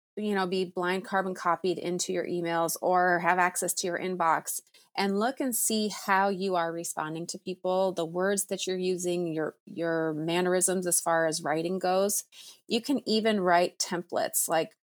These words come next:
here's an email template. Again, put it in a Google document. If someone asks this question, 'cause you get whatever question a lot of the time, then you can say, "Here's the format. Just copy and paste this, put in their name,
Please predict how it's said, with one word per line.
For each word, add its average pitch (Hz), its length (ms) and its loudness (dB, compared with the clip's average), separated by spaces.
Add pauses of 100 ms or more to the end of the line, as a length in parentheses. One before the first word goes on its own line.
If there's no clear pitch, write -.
(100)
here's 214 320 0
an 196 80 -2
email 196 280 0
template. - 380 -4
Again, 175 240 0
put 175 180 -4
it 175 120 0
in 185 180 0
a 180 80 0
Google 175 580 0 (140)
document. 185 640 0 (640)
If 196 380 4
someone 185 400 2
asks - 600 2
this 214 240 2
question, - 440 -2
'cause - 240 -10
you 170 60 -4
get 156 220 -2 (300)
whatever 180 320 4
question 175 640 -2
a 175 100 2
lot 170 240 4
of 175 80 -10
the 170 60 -6
time, 180 540 -4 (500)
then 196 160 0
you 185 80 0
can 185 140 -6
say, 170 200 2
"Here's 190 720 0 (140)
the 190 120 -4
format. 165 460 -2
Just - 180 -6
copy 165 260 0
and 180 100 -4
paste 165 280 -2
this, 165 240 -2
put 180 180 -4
in 156 120 -4
their 170 180 0
name, 170 460 -2